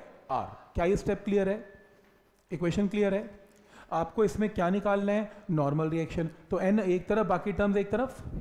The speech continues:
बस आप मुझे ये बताएं, ना तो V change होगा, ना आर, ना एम, कुछ change हो, angle change होगा।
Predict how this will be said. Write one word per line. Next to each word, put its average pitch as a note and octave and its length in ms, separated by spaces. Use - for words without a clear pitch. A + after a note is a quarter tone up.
बस E3+ 120
आप E3+ 100
मुझे F3 160
ये F3+ 160
बताएं, F3+ 400
ना E3 200
तो F3+ 120
V F3 200
change F3+ 240
होगा, F3 180
ना F3 100
आर, F3 340
ना F#3 160
एम, F3 160
कुछ A#3+ 240
change G3+ 220
हो, F#3+ 80
angle A3+ 300
change G#3 240
होगा। D#3+ 160